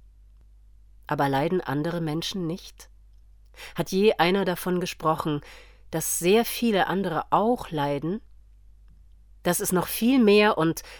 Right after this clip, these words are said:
anderes Leiden gibt, als eine Maske tragen zu müssen? Interessiert es jemanden? Interessiert es die, die ihre Empathie vor sich hertragen? Bis vor zwei Jahren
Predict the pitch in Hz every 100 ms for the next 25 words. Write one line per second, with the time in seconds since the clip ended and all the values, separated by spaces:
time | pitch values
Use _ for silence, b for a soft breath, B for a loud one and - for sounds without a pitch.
0 | B - 220 233 196 175 - 165 165 165
1 | 165 160 165 - - - - 160 - -
2 | - - 160 165 160 170 - 170 - 151
3 | 151 151 - 147 151 - 180 - - -
4 | - - - - - - 151 165 135 -
5 | 165 208 233 - 220 208 208 - 170 -
6 | - - - - B B - 208 214 208
7 | 285 294 240 - 202 196 180 180 170 156
8 | b b - 185 170 - 240 208 190 -
9 | 226 208 - 196 190 185 - 180 180 170
10 | 160 170 214 - - - - - - -
11 | - - - - B B 196 - 185 -
12 | - 214 233 226 196 190 180 170